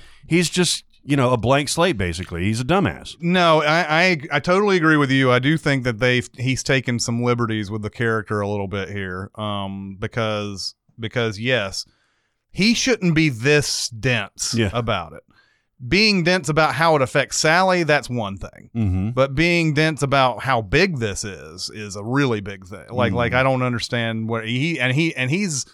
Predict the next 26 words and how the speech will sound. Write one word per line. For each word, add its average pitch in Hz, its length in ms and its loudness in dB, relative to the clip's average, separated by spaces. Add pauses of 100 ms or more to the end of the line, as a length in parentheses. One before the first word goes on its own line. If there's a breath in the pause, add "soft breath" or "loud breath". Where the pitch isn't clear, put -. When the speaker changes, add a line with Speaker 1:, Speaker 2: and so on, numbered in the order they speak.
(300 soft breath)
Speaker 2:
he's 196 180 0
kind 180 300 2
of 131 100 2
a 127 80 2
blank 139 540 0
Speaker 1:
Yeah, - 140 -18 (160)
Speaker 2:
slate 165 440 4
Speaker 1:
he - 60 6
is. 101 180 0
He 120 160 2
is. 127 380 0
Speaker 2:
all 147 240 4
the 180 80 4
way 165 200 4
through 170 440 2
this 123 540 2
until, 135 600 2
like, 120 220 0
the 120 100 -2
real 139 260 2
m-, 123 500 -6
action 139 420 -2
starts 90 420 -8
and 90 120 -4
Speaker 1:
Mm-hmm. 101 120 -8
Speaker 2:
everything. 127 240 -8